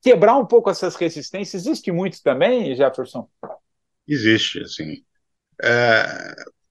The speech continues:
Speaker 2: hoje se fala muito na, na ciência baseada em evidências, e o que é óbvio, né?
Speaker 1: Isso, é, não, é isso.
Speaker 2: Necessário, né?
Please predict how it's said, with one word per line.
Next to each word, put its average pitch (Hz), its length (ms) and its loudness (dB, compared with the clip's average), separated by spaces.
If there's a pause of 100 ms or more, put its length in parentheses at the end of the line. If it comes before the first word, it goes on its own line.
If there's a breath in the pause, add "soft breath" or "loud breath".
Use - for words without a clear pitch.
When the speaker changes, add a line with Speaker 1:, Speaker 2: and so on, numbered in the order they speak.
(560)
Speaker 2:
hoje 175 280 0
se 180 120 2
fala 156 420 6
muito 127 440 6
na, 107 360 2
na 104 280 -4
ciência 120 520 2
baseada 113 400 6
em 117 40 6
evidências, 104 640 2
e 92 120 -10
o 90 140 -12
que - 140 2
é 147 40 8
óbvio, 113 460 4
né? 247 60 8
Speaker 1:
Isso, 180 420 4
é, 165 240 6
não, 202 160 6
é - 20 6
isso. 170 100 6
Speaker 2:
Necessário, 85 400 4
né? 107 120 -2